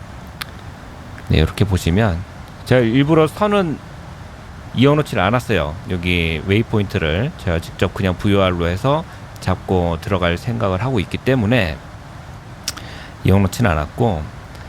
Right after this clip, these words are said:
어, 저 오른쪽 지도에 보면 퀘벡 시에라 빅터, 저 브이오알 지점에서 아웃바운드 이백오십 도라고 했잖아요.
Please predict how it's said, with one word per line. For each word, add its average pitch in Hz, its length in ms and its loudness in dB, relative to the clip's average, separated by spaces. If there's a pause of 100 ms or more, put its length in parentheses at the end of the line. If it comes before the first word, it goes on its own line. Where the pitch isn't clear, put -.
(1040)
어, 123 400 6
저 135 140 2
오른쪽 135 580 2
지도에 131 400 4
보면 151 640 2 (460)
퀘벡 147 380 4
시에라 139 640 4 (300)
빅터, 110 540 2 (640)
저 104 260 4 (100)
브이오알 117 540 4
지점에서 98 540 0
아웃바운드 110 560 2
이백오십 95 540 0
도라고 101 260 4
했잖아요. 82 680 -2